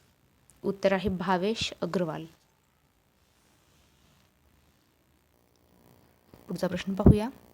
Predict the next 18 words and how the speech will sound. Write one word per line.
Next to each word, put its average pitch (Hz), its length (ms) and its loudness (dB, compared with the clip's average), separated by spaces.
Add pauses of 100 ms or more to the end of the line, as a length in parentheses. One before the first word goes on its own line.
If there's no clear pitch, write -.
(1120)
प्रश्न 180 300 -6
आहे, 175 240 -4 (800)
रामकृष्ण 226 560 0
नाईक 196 420 0 (500)
यांचे 190 280 0
नुकतेच 190 400 0
निधन 180 260 2
झाले, 202 300 2
ते 190 140 -2
कोणत्या 208 420 -2
चळवळीशी 185 500 0
संबंधित 175 520 -2
होते? 175 320 -2 (640)
तर 208 100 0
रामकृष्ण 202 560 -4
नाईक, 190 400 0 (300)
नायक 190 360 0 (1500)
हे, 202 140 2